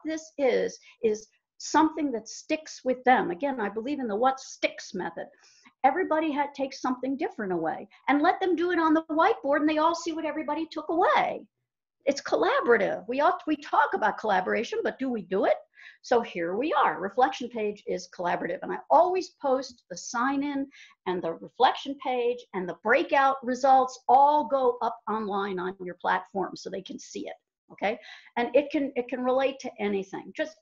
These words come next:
to one or two sentences. They have to reflect. They can't just say, "Great class, learned a lot." I erase it if they do. I say, "Nope, sorry."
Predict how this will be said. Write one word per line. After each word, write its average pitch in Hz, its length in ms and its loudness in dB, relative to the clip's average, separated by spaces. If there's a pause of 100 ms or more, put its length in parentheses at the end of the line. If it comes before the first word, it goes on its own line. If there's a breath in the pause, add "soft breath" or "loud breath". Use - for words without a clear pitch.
to 349 80 -2
one 359 160 4
or 381 80 2
two 330 200 -4
sentences. 294 560 -6
They 208 240 -6
have - 260 -4
to 302 40 -6
reflect. 302 480 -2
They 190 80 -10
can't 285 240 -4
just 294 140 -4
say, 233 180 0 (260 loud breath)
"Great 269 280 2
class, 214 300 4 (100)
learned 233 220 -6
a 170 40 -8
lot." 202 220 -2 (420)
I 277 120 6
erase 247 380 2
it 160 120 -10
if - 160 -18
they 180 160 -4
do. 208 180 2 (220)
I 190 80 -2
say, 175 160 -6
"Nope, 294 240 0 (220)
sorry." 190 360 -2